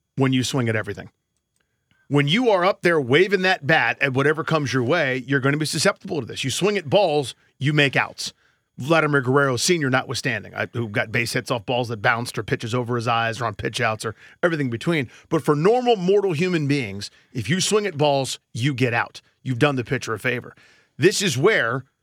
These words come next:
plate discipline comes into play. Mo-, you know, listen,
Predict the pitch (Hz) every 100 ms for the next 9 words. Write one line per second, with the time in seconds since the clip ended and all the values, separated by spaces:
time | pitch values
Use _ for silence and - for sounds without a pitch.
0 | _ - 165 175 165 - 151 156 156 -
1 | 147 123 127 107 135 - _ _ _ _
2 | _ - 170 - - 233 165 156 -